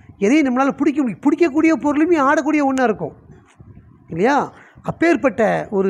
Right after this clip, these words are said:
விஷயம். அது ஆடும்போது என்ன ஆகும்? கட்டிடங்கள் இடியும்.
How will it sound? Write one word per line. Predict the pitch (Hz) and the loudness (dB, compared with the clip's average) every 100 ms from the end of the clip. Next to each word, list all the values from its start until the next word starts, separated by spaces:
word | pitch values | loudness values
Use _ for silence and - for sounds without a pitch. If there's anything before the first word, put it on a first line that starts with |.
| 175 | -2
விஷயம். | 170 180 247 196 - - _ _ _ _ | -4 -4 -2 -4 -8 -20 _ _ _ _
அது | 170 175 | -2 0
ஆடும்போது | 196 311 294 311 269 | 2 2 0 0 -2
என்ன | 247 | 0
ஆகும்? | 254 240 269 285 | 0 0 -2 -4
கட்டிடங்கள் | 247 311 294 240 269 | -6 -4 -4 -2 -4
இடியும். | 202 196 175 | -4 -6 -8